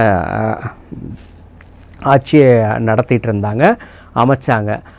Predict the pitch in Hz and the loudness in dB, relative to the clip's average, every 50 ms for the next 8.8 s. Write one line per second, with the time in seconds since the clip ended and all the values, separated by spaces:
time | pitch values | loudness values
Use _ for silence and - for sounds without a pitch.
0 | - - - 117 123 143 180 196 202 180 165 143 123 110 107 104 107 127 165 196 | -16 -4 -2 -2 2 4 2 4 4 4 2 2 2 2 2 2 4 4 6 6
1 | 208 202 - - 110 110 110 123 165 208 254 277 269 247 196 170 196 269 285 233 | 4 2 0 -2 -6 -4 2 4 6 6 6 6 6 4 4 4 2 0 -2 -2
2 | - - 190 180 202 220 196 - 180 147 151 139 127 139 123 113 113 120 147 151 | -2 -2 -2 -2 0 -2 0 0 0 0 0 -2 -2 0 0 0 0 0 0 0
3 | 135 120 120 120 135 170 233 277 320 - 202 170 175 - - 196 - 190 175 160 | 0 0 0 0 2 2 2 0 0 0 2 2 2 2 2 0 2 4 2 2
4 | - 170 151 135 123 120 - 123 113 - 113 110 104 110 113 110 101 104 107 107 | 2 2 0 0 0 0 -4 -4 -4 0 0 0 2 2 0 0 2 0 -2 -4
5 | - - 104 95 110 113 147 175 - - 135 117 117 110 104 107 110 110 117 127 | -2 -4 -4 -2 2 2 2 2 2 2 0 2 4 4 4 4 2 2 0 2
6 | 127 147 165 165 165 - - - - - 175 180 220 233 226 214 185 165 180 175 | 2 4 4 4 4 0 -8 -18 -6 0 2 4 6 8 8 6 6 6 4 4
7 | 165 170 165 156 151 139 135 135 139 127 127 131 127 175 220 208 147 127 139 185 | 4 2 0 -2 -2 -2 -2 -2 -2 -2 -2 -2 -4 -2 -2 0 2 4 4 6
8 | 208 190 226 208 233 220 202 185 160 139 143 131 139 139 135 | 6 4 6 6 6 6 6 4 4 2 2 2 0 0 0